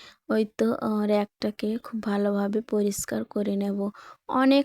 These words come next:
নোংরা জমে রয়েছে, তো দেখতে পাচ্ছ কতটা নোংরা লেগে আছে। তো অনেক নোংরা হয়েছে, ওই তো ধুলোগুলো কিন্তু ওখানেই ঢুকে ঢুকে এত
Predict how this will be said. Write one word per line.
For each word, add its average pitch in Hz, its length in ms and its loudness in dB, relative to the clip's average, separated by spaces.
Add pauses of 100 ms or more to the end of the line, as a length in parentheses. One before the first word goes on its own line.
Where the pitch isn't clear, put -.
নোংরা 214 360 2
জমে 208 380 0
রয়েছে, 208 460 -2
তো - 220 -4
দেখতে 240 400 0
পাচ্ছ 226 380 -2 (200)
কতটা 233 500 -2
নোংরা 214 440 0 (460)
লেগে 196 340 2
আছে। 196 360 0 (720)
তো 247 120 0 (180)
অনেক 226 420 0
নোংরা 214 400 2
হয়েছে, 214 500 0
ওই 220 220 0
তো 226 100 0 (140)
ধুলোগুলো 220 760 0
কিন্তু 214 360 -2 (140)
ওখানেই 214 460 -2 (420)
ঢুকে 220 320 0
ঢুকে 208 300 0 (100)
এত 208 240 -2